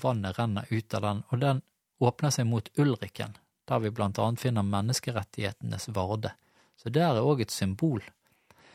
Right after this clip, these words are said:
Og så var det i en konkurranse mellom skoler i nærheten av parken at, eh,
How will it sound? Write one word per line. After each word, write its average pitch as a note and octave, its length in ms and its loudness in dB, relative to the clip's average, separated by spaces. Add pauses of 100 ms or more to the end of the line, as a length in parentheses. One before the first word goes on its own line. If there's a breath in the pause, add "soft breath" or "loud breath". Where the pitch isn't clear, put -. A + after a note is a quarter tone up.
(680 loud breath)
Og C#3+ 80 2
så G3+ 240 6
var D3 140 8
det D#3+ 80 8
i - 20 6
en B2 80 4
konkurranse B2 640 4
mellom G#2+ 240 4
skoler B2 400 4
i G2+ 60 4
nærheten A2 500 2
av G#2+ 240 0
parken A#2+ 400 -2
at, - 380 -6
eh, A2+ 160 4